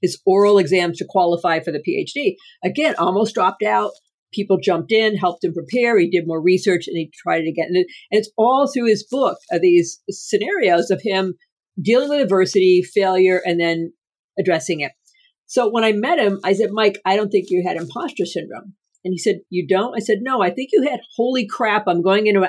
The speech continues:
outer space and tin can syndrome.'" <laughs> Because again, his book is the opposite of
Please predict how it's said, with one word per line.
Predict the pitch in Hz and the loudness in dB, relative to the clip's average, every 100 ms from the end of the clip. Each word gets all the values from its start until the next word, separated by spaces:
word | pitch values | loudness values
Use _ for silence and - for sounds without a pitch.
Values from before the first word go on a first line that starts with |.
| - | 2
outer | 185 180 | 2 2
space | - 185 185 | 2 0 0
and | 170 | -2
tin | 156 170 | -6 -6
can | - 381 302 | 0 0 2
syndrome.'" | 339 392 254 349 | 0 0 0 -2
<laughs> | - 339 - 311 - - - - - - - - - - - - - - - | -2 -6 -6 -8 -6 -8 -8 -10 -4 -4 -4 -8 -10 -20 -18 -18 -12 -6 -2
Because | 285 359 311 | 0 2 2
again, | - 240 320 | 0 0 2
his | 262 269 | 4 2
book | 202 180 311 381 - | -2 0 2 2 0
is | 233 226 240 202 208 | 2 2 2 -4 -4
the | 233 233 - | -4 -4 -2
opposite | 196 233 240 254 254 226 - | 0 0 0 0 2 0 2
of | 190 190 190 | 2 4 2